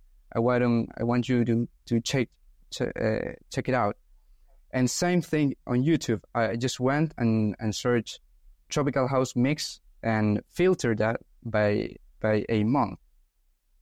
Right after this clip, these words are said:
And so you, uh, so you can see the latest active channels. And just, I just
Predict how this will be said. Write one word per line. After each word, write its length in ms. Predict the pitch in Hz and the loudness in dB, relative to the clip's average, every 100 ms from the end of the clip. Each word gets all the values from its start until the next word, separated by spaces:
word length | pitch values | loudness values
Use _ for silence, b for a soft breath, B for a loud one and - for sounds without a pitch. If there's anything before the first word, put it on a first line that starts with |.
| _ | _
And 220 | - 110 98 | -2 -2 0
so 300 | - 120 117 | 2 4 4
you, 540 | 113 143 147 147 139 - _ _ _ | 4 4 4 2 0 -8 _ _ _
uh, 340 | 110 107 101 - - - _ _ _ | -2 0 0 -2 -6 -12 _ _ _
so 140 | - 117 | -2 2
you 420 | 120 127 123 107 - _ - - | 4 4 2 0 -8 _ -20 -8
can 160 | - 113 | -2 -2
see 320 | - 139 139 | 0 0 2
the 120 | 120 | 2
latest 560 | 117 127 123 120 - - | 2 2 2 0 -4 -6
active 300 | 123 - 113 | -6 -4 -6
channels. 500 | - 151 113 101 - - _ - _ _ _ _ - | -2 -2 -2 -4 -12 -20 _ -20 _ _ _ _ -4
And 400 | 127 127 120 113 - _ _ _ _ _ - 143 | 0 2 0 -2 -8 _ _ _ _ _ -16 -2
just, 220 | 185 165 - | 0 0 0
I 120 | 147 | 0
just 380 | 156 170 - | 0 0 -4